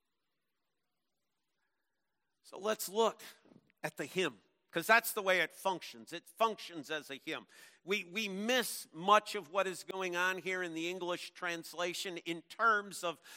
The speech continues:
the linguistics of the passage, okay? But it takes nothing away from the truth. Don't, don't ever think that,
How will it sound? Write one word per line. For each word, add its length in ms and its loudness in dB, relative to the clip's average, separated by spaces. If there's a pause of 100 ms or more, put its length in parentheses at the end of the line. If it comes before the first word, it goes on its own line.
(120)
the 140 4
linguistics 1000 0
of 160 0
the 100 -6
passage, 680 -2 (800)
okay? 160 -6 (400)
But 100 6
it 120 -2
takes 320 2
nothing 360 8
away 260 6
from 240 -4
the 80 -2
truth. 340 -4 (680)
Don't, 260 0
don't 200 4
ever 260 8
think 320 2
that, 200 4